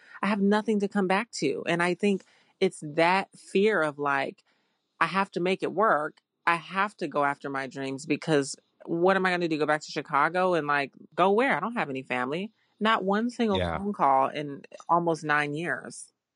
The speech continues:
Speaker 2: And then you're talking about from your foster parents and people in your life, family members. You haven't talked to them in nine years.
Speaker 1: Yeah.
Speaker 2: Yeah, that's a difficult situation when you're alone. But what you do so gracefully is,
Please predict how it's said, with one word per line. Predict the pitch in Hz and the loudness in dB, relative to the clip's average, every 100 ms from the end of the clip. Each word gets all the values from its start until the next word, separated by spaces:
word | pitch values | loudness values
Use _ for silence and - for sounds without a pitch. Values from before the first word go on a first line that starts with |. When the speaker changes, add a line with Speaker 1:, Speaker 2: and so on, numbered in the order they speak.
| - | -2
Speaker 2:
And | 135 | 2
then | 127 | 4
you're | 131 | 4
talking | 120 120 | 2 2
about | 104 | 2
from | 110 95 | -2 -6
your | - 101 | -4 -4
foster | 95 101 92 95 | 2 0 0 -2
parents | 98 90 85 - | 0 0 -2 -4
and | 87 85 | -4 -2
people | 107 92 92 | 0 2 2
in | |
your | 87 85 | 2 2
life, | 82 76 | 0 -2
family | 92 90 87 | -2 0 0
members. | 80 76 78 | -2 -2 2
You | 87 | 2
haven't | 85 | 2
talked | 90 87 | 0 -2
to | 87 | -2
them | 87 | -4
in | 82 | -4
nine | 82 82 | -4 -2
years. | 85 80 73 165 | -2 -4 -6 -4
Speaker 1:
Yeah. | 165 160 196 247 254 220 175 170 - _ _ _ _ | 0 2 2 0 -2 -4 -6 -10 -20 _ _ _ _
Speaker 2:
Yeah, | - | 0
that's | 117 131 | 0 2
a | 143 | 2
difficult | 143 120 143 | 2 0 0
situation | 139 - 110 117 117 101 | 0 2 2 2 0 -2
when | 95 92 | 0 0
you're | 90 90 90 82 80 - | 0 2 4 2 -4 -2
alone. | 95 90 92 92 87 80 71 73 - | 0 0 0 0 0 -2 -6 -14 -6
But | 107 95 90 87 - - - _ _ _ | 2 4 4 0 -6 -12 -14 _ _ _
what | 95 98 92 | -2 0 0
you | 92 107 123 120 | 0 4 4 2
do | 95 85 104 | -2 -2 0
so | 95 98 | 2 0
gracefully | 90 92 101 - 87 76 76 73 - - - - - | 2 0 0 -2 -4 -2 -4 -6 -12 -20 -20 -16 -2
is, | 101 92 90 85 | 2 4 4 2